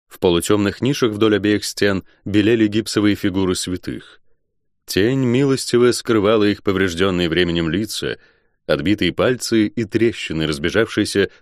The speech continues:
по свободным одеждам. Лампады не горели. Была середина дня, обязательная служба начнется к вечеру, когда жрицы закончат с обычными ежедневными делами и покинут сад,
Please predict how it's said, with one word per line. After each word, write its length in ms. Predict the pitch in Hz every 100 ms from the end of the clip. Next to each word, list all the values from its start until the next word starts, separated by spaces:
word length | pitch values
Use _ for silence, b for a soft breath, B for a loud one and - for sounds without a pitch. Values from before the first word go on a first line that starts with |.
| -
по 80 | 123
свободным 580 | 113 95 80 69 71
одеждам. 540 | 69 62 60 - 55 50 _ _ _ _ _ _ _
Лампады 680 | 87 87 104 104 170 143 147
не 240 | 117 113 107
горели. 600 | 101 85 78 58 50 - _ _ _ -
Была 300 | 92 90 85
середина 460 | - 90 87 90 80
дня, 460 | 71 104 78 - _ _ -
обязательная 600 | - 85 123 127 123 120
служба 340 | - 139 113
начнется 540 | 117 117 - 120 - 110
к 80 | 104
вечеру, 500 | 139 - 78 69 b b b
когда 320 | 82 76 90
жрицы 460 | 82 98 139 - 117
закончат 520 | 107 123 120 - 110
с 60 | 101
обычными 460 | 101 104 95 95
ежедневными 600 | 90 82 80 87 82 78
делами 520 | 76 71 101 113 107 b b b
и 100 | 135
покинут 480 | 135 123 - 107 101
сад, 440 | - - 67 -